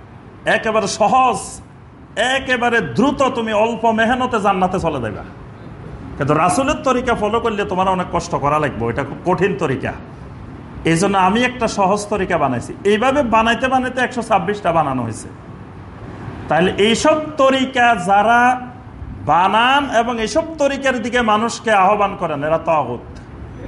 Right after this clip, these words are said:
এবং যারা এইসব তরিকা, রাসূল সাল্লাল্লাহু আলাইহি সাল্লামের তরিকা বাদ দিয়ে মানুষের বানানো তরিকা, ইবাদতের তরিকা ফলো করে, এরাও তাগুতের অনুসারী।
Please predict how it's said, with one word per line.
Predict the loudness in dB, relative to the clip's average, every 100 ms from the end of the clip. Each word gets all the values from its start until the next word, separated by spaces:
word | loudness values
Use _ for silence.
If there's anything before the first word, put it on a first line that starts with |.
| -14 -14 -14 -14 -12 -10 -10 -10 -10 -10 -8 -2
এবং | 0 4 4 2 -2 -10 -18 -16 -12
যারা | -4 2 4 4
এইসব | 4 0 -4 -2
তরিকা, | -2 -2 0
রাসূল | 0 -2 -4
সাল্লাল্লাহু | -2 0
আলাইহি | 0 0
সাল্লামের | 0 -2 -2
তরিকা | 0 0 2
বাদ | 2 2 0
দিয়ে | -2 -4
মানুষের | -2 0 0 0 0 2
বানানো | 2 0 -2
তরিকা, | -2 -2 -2 -4 -6 -10 -18 -16 -4
ইবাদতের | 0 2 2 2 -2
তরিকা | -2 -4 -2 -2
ফলো | -2 -2 -2
করে, | -2 -4 -2
এরাও | 0 2 2
তাগুতের | 2 0 0 -2
অনুসারী। | -2 -4 -4 -6